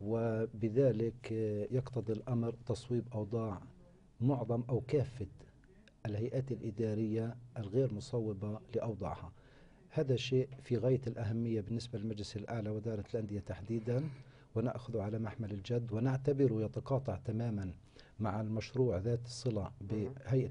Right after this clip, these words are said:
Speaker 1: مكافحة الفساد واللجنة الأولمبية والمالية الإدارية، آه، آه، التي يهدف بالدرجة الأساسية إلى تمكين المؤسسات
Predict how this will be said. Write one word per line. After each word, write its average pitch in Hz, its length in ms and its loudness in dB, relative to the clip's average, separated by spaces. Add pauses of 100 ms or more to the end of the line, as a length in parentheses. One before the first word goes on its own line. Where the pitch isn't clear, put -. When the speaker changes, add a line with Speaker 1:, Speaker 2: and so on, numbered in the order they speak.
Speaker 1:
مكافحة 110 460 -2
الفساد 107 480 -2 (420)
واللجنة 107 340 2
الأولمبية 110 760 2
والمالية 104 1000 -2
الإدارية، 110 680 0 (580)
آه، 104 840 0
آه، 98 440 -4
التي 135 580 2 (120)
يهدف 131 640 2 (100)
بالدرجة 131 480 4
الأساسية 120 640 2
إلى 123 260 2
تمكين 147 560 0
المؤسسات 120 840 2